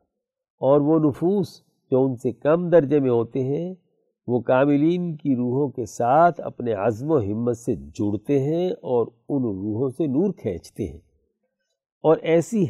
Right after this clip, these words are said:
حیت و صورت جو ان کاملین کی روحوں سے مناسبت رکھتی ہے، حاصل کرتے ہیں۔ نبی اکرم صلی اللہ علیہ وسلم کے اس ارشاد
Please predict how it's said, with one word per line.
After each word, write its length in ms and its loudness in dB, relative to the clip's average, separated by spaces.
حیت 320 8
و 80 4
صورت 560 -2
جو 300 -2
ان 160 -6
کاملین 680 2
کی 180 0
روحوں 300 0
سے 160 -6
مناسبت 720 -2
رکھتی 400 -4
ہے، 100 -4
حاصل 420 0
کرتے 380 -4
ہیں۔ 60 -16
نبی 160 6
اکرم 320 0
صلی 200 0
اللہ 200 0
علیہ 180 4
وسلم 500 -2
کے 360 -2
اس 320 -8
ارشاد 380 -2